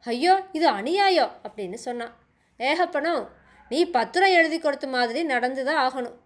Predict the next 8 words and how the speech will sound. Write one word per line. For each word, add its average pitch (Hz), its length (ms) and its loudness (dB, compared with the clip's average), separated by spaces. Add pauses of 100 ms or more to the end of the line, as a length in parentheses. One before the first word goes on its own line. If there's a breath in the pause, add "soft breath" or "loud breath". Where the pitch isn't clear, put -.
(460 soft breath)
சரி 370 280 2
வா, 339 340 4
நீதிபதி 339 460 0
கிட்டவே 330 300 -2
போய் 339 220 0
நம்ம 311 200 -2
தீர்ப்பு 339 340 -4
கேட்கலாம்" 285 540 -4